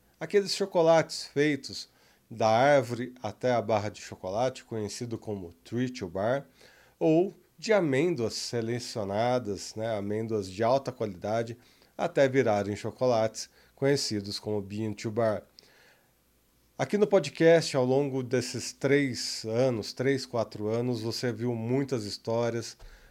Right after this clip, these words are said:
você participou desse universo bean to bar se desenvolvendo, a gente se,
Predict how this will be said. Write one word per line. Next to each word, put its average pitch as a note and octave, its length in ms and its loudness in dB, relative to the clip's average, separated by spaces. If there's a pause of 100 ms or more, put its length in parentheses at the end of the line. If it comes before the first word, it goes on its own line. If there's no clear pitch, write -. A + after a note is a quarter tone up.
(140)
você A#2+ 720 0
participou A#2+ 800 -2 (500)
desse C3 420 2
universo B2 840 4
bean G2+ 300 -6
to G#2+ 180 -10
bar A2 220 0
se B2+ 180 -4
desenvolvendo, A2 840 -4
a - 20 -2
gente A2 240 -6
se, B2 240 -8